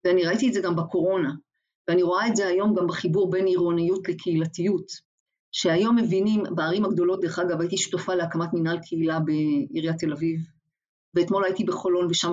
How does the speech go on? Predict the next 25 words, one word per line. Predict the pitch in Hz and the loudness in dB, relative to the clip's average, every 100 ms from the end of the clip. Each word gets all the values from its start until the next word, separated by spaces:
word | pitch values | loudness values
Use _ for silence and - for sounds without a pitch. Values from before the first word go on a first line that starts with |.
| 165 | 0
גם | 156 | 0
הקימו, | 220 220 226 214 202 220 - - | 0 2 2 2 0 -6 -14 -6
אה, | 190 180 175 175 175 175 | 0 2 2 2 0 -2
אגף | 185 185 | -4 -4
קהילה, | - 175 160 160 165 - _ _ _ _ - | -2 0 2 0 -4 -8 _ _ _ _ 2
ויותר | 180 185 311 277 | 2 4 2 2
ויותר | 240 269 | 2 2
מד-, | 254 196 | 0 0
אה, | 185 190 180 | 2 2 2
מבינים, | 175 190 208 233 240 240 247 - _ _ 175 | 0 0 2 2 2 0 -2 -10 _ _ 0
אה, | 175 170 170 175 175 - - | 2 4 2 0 -2 -4 -8
ש-, | - 190 175 170 170 170 - _ _ - | -2 2 2 2 2 -2 -6 _ _ -2
אה, | 165 170 170 165 160 - _ - | 0 2 0 0 -2 -8 _ -2
אי | 285 | 0
אפשר | - 247 | 0 2
לדבר | 208 180 196 | 2 2 0
על | 190 175 | 0 -2
איכות | 165 - - | -2 -4 -4
חיים | 208 214 | -2 -2
של | 185 | -2
אנשים | 170 165 - 220 | -2 0 2 2
בלי | 202 | 2
להתייחס, | 208 180 165 233 247 - 185 | 0 -2 -4 -2 -4 -2 0
במיוחד | 175 170 - 269 294 - _ _ _ _ _ _ _ _ 180 | 0 0 -2 -2 -2 -6 _ _ _ _ _ _ _ _ -2
בגלל | 185 196 254 | 0 2 0